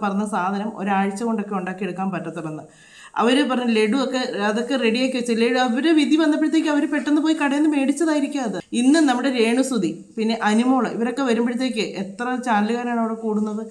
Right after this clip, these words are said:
അപ്പം അതൊന്നും ഇവർ കാണുന്നില്ലേ? ഇത്രയും വലിയൊരു കേസിൻ്റെ വിധി വരുന്ന ദിവസമാണ്. ദിലീപ് അകത്ത് പോവോ പുറത്ത് വരുമോ എന്ന് നോക്കി മാധ്യമങ്ങൾ ഇങ്ങനെ നിൽക്കുകയാണ്. അവർക്ക് എന്തോ പിന്നെ പട്ടിക്ക് കിട്ടിയ ഒരു എല്ലും കഷ്ണം മാതിരി അതിങ്ങനെ നോക്കി നിൽക്കുവാണ്.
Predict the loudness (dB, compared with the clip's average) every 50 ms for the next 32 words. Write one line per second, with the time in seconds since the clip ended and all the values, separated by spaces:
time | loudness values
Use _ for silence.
0 | -16 -20 -20 -20 -12 -8 -6 -2 0 0 0 0 -2 -4 -6 -4 0 0 2 2
1 | 2 4 4 4 2 2 2 2 2 2 2 0 -2 0 0 2 2 2 2 2
2 | 0 0 -2 -6 -8 -10 -14 -20 _ _ _ _ -8 -8 -4 0 2 4 4 6
3 | 6 6 6 6 8 6 6 4 2 0 0 0 0 0 2 4 4 4 4 4
4 | 4 4 4 6 6 4 4 2 2 0 0 -2 -2 -2 -2 -2 0 0 0 -2
5 | -4 -4 -6 -4 -4 -2 0 0 0 0 0 -2 -2 -4 -4 -2 0 0 2 2
6 | 2 0 0 -2 -2 -4 -4 -4 -4 -4 -2 -2 0 0 0 0 0 -2 -2 -2
7 | -2 -2 -4 -6 -8 -10 -12 -16 -20 -20 -14 -6 0 2 2 4 4 2 2 2
8 | 2 2 2 0 0 0 2 2 4 4 2 0 0 0 -2 -2 -2 -2 0 0
9 | 0 0 0 0 -2 0 0 2 2 2 2 0 0 0 0 0 2 0 0 -2
10 | -2 -4 -4 -4 -4 -4 -4 -2 -2 0 -2 0 0 0 0 0 0 0 -2 -4
11 | -4 -2 0 2 2 2 0 0 -2 -4 -6 -10 -16 -20 -20 -20 -10 -4 0 2
12 | 4 4 6 6 6 4 4 4 4 2 2 2 2 2 2 0 0 -2 -2 -2
13 | -4 -8